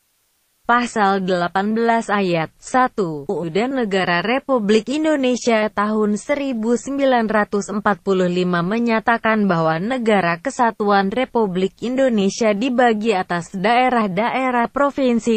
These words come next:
dan daerah provinsi itu dibagi atas kabupaten dan kota.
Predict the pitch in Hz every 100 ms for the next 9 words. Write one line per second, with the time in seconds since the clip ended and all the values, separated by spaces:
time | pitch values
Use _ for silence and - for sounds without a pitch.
0 | 208 269 285 240 233 262 254 233 226 285
1 | 294 - 247 226 214 202 - 247 220 180
2 | 175 165 190 180 214 226 226 - 247 240
3 | 277 - 214 - 185 165 147 143 135 127
4 | _ _ _ _ _ _ _ - 285 -
5 | 226 170 143 135